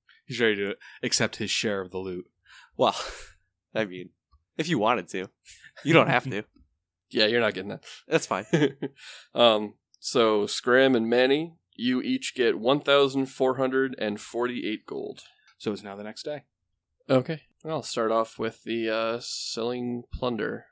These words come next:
Speaker 1: Okay.
Speaker 2: Do you need assists on that? I
Speaker 3: Yes.
Speaker 2: can't remember.
Speaker 3: Yeah, that one you can assist with.
Speaker 2: All right, cool.
Speaker 3: It's the infamy check that I can't get assisted on.
Speaker 1: I'll, I'll, s-, I'll say you can get an assist on the infamy check.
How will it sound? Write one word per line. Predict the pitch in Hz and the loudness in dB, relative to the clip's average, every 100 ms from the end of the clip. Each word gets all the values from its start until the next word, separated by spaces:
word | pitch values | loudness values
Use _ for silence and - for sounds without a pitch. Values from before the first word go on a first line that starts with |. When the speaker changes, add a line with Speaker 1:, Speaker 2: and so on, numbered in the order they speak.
| _ _ _ | _ _ _
Speaker 1:
Okay. | 95 143 - _ _ - - 147 | -8 -8 -8 _ _ -20 -12 -4
Speaker 2:
Do | |
you | 180 | 0
need | 240 | 0
assists | 247 - 226 - | -2 -4 -4 -4
on | 214 | -4
that? | 214 214 - | -6 -10 -8
I | |
Speaker 3:
Yes. | 127 120 | 0 0
Speaker 2:
can't | 117 | 0
remember. | 104 95 95 - | -6 -8 -10 -10
Speaker 3:
Yeah, | 123 104 | -4 -2
that | 110 127 | 2 2
one | 123 113 | 2 0
you | 107 | -4
can | 104 | -8
assist | 95 101 95 - | -10 -12 -14 -16
with. | 82 - | -18 -14
Speaker 2:
All | 107 | -14
right, | - - | -14 -12
cool. | 110 80 _ _ _ _ _ _ | -10 -10 _ _ _ _ _ _
Speaker 3:
It's | - - - | -12 -10 -14
the | 67 - | -10 -4
infamy | 170 - 101 | -4 -4 -8
check | - 104 92 | -6 -8 -8
that | 98 71 | -10 -12
I | |
can't | - 92 - | -12 -14 -14
get | - | -18
assisted | - - - - - | -18 -12 -10 -10 -14
on. | - - - _ _ 269 | -18 -18 -20 _ _ 0
Speaker 1:
I'll, | 285 294 | 0 0
I'll, | 254 | 0
s-, | 254 - 277 | 0 -2 0
I'll | 247 | 0
say | - 120 | 2 0
you | 101 | -2
can | 104 98 | -6 -6
get | 98 - | -6 -6
an | 92 | -8
assist | 87 - - 95 | -8 -8 -8 -12
on | 90 | -12
the | 92 | -16
infamy | 92 - 90 90 | -18 -16 -16 -12
check. | - 90 - | -12 -12 -14